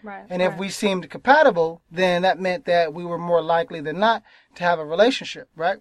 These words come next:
Speaker 1: Right, spending hours on the phone and all that type of stuff, you
Speaker 2: Oh my
Speaker 1: know.
Speaker 2: gosh, yes. I, I mean, we, and I'll get to that in a minute 'cause we spent hours, a lot on the
Speaker 1: Mm-hmm.
Speaker 2: phone. But, well, let's just talk, how many hours? We spent, like, eight,
Speaker 1: About eight,
Speaker 2: nine?
Speaker 1: maybe more than
Speaker 2: Yeah,
Speaker 1: that.
Speaker 2: we spent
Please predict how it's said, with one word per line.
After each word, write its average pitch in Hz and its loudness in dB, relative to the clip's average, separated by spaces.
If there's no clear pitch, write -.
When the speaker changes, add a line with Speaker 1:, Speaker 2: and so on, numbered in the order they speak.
Speaker 1:
Right, 247 0
spending 247 -2
hours 233 2
on 233 -6
the 226 -10
phone 208 -2
and 208 -4
all 202 0
that 202 -4
type 220 -4
of 214 -14
stuff, 202 -6
you 185 -4
Speaker 2:
Oh 208 4
my 180 2
Speaker 1:
know. 185 -2
Speaker 2:
gosh, 185 8
yes. 202 10
I, 214 8
I 220 6
mean, 214 4
we, 254 6
and 214 8
I'll 262 12
get 262 2
to 254 2
that 226 8
in 208 2
a 202 0
minute 214 2
'cause 175 -10
we 240 0
spent 208 0
hours, 175 4
a 151 -6
lot 185 4
on 170 -4
the 160 -6
Speaker 1:
Mm-hmm. 185 -14
Speaker 2:
phone. 151 -4
But, 247 -4
well, 254 12
let's 277 8
just 294 -4
talk, 294 8
how 262 4
many 311 4
hours? 180 6
We 226 -4
spent, 214 -2
like, 160 -2
eight, 226 4
Speaker 1:
About - 2
eight, - 2
Speaker 2:
nine? 233 6
Speaker 1:
maybe 262 -4
more 277 -2
than 247 -6
Speaker 2:
Yeah, 208 8
Speaker 1:
that. 175 6
Speaker 2:
we 262 8
spent 269 6